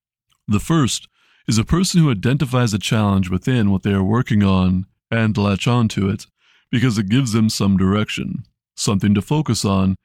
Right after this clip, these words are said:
even something they can explain they are trying to sort out. So when overwhelmed by the complexity or the uncertainty of a problem, the distraction can become a kind of beacon,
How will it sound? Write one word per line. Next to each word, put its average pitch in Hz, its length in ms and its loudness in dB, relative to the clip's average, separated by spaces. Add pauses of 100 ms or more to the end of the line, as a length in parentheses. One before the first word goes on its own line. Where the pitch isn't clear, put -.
(320)
even 147 320 4
something 139 400 0
they 104 140 2
can 104 140 0
explain 117 560 0
they 104 100 2
are 101 100 2
trying 92 340 0
to 92 80 0
sort 95 280 -2
out. 104 360 -4 (380)
So 120 220 -2
when 113 120 2
overwhelmed 117 640 0
by 101 100 -2
the 101 120 -2
complexity 104 800 -2
or 104 160 0
the 104 100 2
uncertainty 101 580 0
of 98 100 0
a 92 60 -4
problem, 92 520 -2 (600)
the 123 60 -2
distraction 123 720 0
can 147 260 0
become 107 400 0
a 113 80 0
kind 98 300 -2
of 87 180 -2
beacon, 117 500 -2